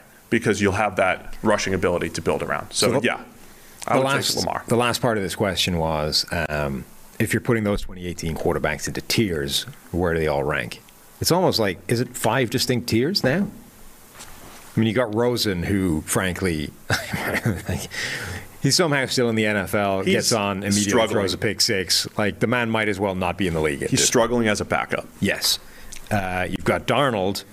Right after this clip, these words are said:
Speaker 2: who the reclamation project went as badly as the start did. He basically is a backup as
Speaker 1: He
Speaker 2: well.
Speaker 1: looks like a backup, yeah.
Speaker 2: He might be an okay backup, whereas Rosen looks like a terrible backup.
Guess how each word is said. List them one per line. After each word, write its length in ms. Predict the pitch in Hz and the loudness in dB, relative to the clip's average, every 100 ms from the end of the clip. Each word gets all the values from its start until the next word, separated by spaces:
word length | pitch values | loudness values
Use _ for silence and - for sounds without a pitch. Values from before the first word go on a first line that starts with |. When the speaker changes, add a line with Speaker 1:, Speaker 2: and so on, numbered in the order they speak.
| - - | -20 -12
Speaker 2:
who 280 | - 110 101 | 0 2 2
the 80 | 95 | 2
reclamation 640 | 92 104 - 98 98 90 | 2 2 0 0 2 0
project 480 | 90 101 85 92 85 | 0 -2 0 0 0
went 220 | 92 87 | 0 0
as 80 | 85 | 0
badly 340 | 98 87 85 85 | 0 0 0 -2
as 140 | 73 | 0
the 100 | 85 | 0
start 340 | - 113 107 | 2 2 0
did. 260 | - 85 76 | 0 -2 -2
He 220 | - 92 | 0 -2
basically 540 | 78 82 85 - 87 73 | 0 -2 0 0 0 -2
is 100 | 78 | 0
a 40 | |
backup 420 | 73 71 85 73 | -2 0 -2 -2
as 80 | 82 | 2
Speaker 1:
He 80 | 113 | 4
Speaker 2:
well. 60 | |
Speaker 1:
looks 140 | 110 104 | 4 2
like 120 | 101 | 0
a 60 | 98 | 0
backup, 420 | 78 - 64 - - | 0 0 -4 -4 -2
yeah. 160 | - 82 | 0 2
Speaker 2:
He 100 | 156 | 2
might 180 | 160 | 2
be 100 | - | 2
an 60 | 143 | 2
okay 300 | 135 - 190 | 2 2 2
backup, 440 | - 73 - 55 - - | 0 -4 -4 -4 -4 -2
whereas 300 | 92 85 101 | 0 2 2
Rosen 320 | 90 90 90 | 2 2 0
looks 160 | 87 - | 0 -2
like 60 | |
a 40 | - | 0
terrible 380 | - 135 90 | 2 2 0
backup. 420 | 87 - - - | -2 -2 -2 -6